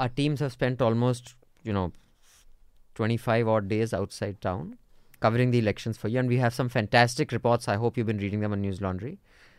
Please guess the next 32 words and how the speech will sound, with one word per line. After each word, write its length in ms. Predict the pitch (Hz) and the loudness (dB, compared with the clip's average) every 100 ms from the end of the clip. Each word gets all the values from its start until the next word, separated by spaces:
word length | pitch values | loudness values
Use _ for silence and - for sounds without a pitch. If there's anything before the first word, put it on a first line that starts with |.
| - - _ - - 92 98 | -20 -20 _ -20 -20 -14 0
But 180 | 123 127 | 0 0
you 120 | 135 | 0
also 260 | 127 139 180 | 2 2 0
may 100 | 160 | 0
not 120 | 147 | 0
be 60 | 151 | 0
so 120 | 160 | -2
thrilled 220 | - 135 | -2 -4
to 40 | 139 | -2
know 100 | 180 | 0
that 200 | 180 - | 0 0
we 80 | 160 | -6
still 180 | - 170 | 2 6
haven't 200 | 175 - | 6 6
topped 260 | 117 - | 4 6
up 140 | 147 135 | 2 6
our 180 | 143 - _ _ _ _ _ _ _ _ | 4 4 _ _ _ _ _ _ _ _
N 140 | 127 123 | 0 0
L 100 | 135 | 0
Sena 320 | - 117 120 | -4 -2 -2
Fund 340 | - 127 196 _ _ - | -2 -4 -6 _ _ -8
to 80 | |
fund 260 | 123 113 113 | -2 -2 0
the 60 | 123 | 0
election 340 | 110 - 117 | 0 -4 -8
coverage. 540 | 101 82 80 82 - - - - _ _ - _ | -6 -6 -8 -10 -18 -20 -20 -20 _ _ -20 _
So 180 | - | -2
I 40 | 110 | 0
would 160 | 123 - | 0 -2
urge 300 | 127 190 170 | 2 2 2
you, 260 | 117 123 - _ _ - - - - _ _ _ | -4 -4 -8 _ _ -20 -20 -20 -20 _ _ _
please 480 | 151 226 214 - | 0 2 -2 -14